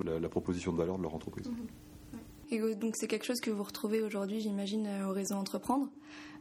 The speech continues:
Speaker 2: Euh, on va peut-être commencer, euh, par parler du réseau. Est-ce qu'il y en a un de vous qui veut présenter, euh, Réseau Entreprendre ?
Speaker 1: Bah, on peut peut-être le présenter tous les deux. Moi, j'aurais tendance à dire que d'un point de vue, euh, créateur d'entreprise, euh, que je suis,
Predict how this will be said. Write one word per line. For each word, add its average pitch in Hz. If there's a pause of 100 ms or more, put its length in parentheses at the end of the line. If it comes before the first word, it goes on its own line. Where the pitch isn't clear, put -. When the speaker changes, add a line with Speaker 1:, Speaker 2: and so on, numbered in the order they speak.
Speaker 2:
Euh, 202
on -
va 196
peut-être 208
commencer, 208
euh, 208
par 196
parler 202
du 202
réseau. 202
Est-ce 262
qu'il 208
y 202
en 202
a 208
un 214
de 220
vous 226
qui 240
veut 208
présenter, 220
euh, 214
Réseau 208
Entreprendre ? 214
Speaker 1:
Bah, 85 (260)
on -
peut -
peut-être 90
le 95
présenter 92
tous -
les 120
deux. 131
Moi, 120
j'aurais 95
tendance 101
à 101
dire 107
que 95
d'un 95
point 101
de 98
vue, 104
euh, 95
créateur 101
d'entreprise, 101
euh, -
que -
je 92
suis, 127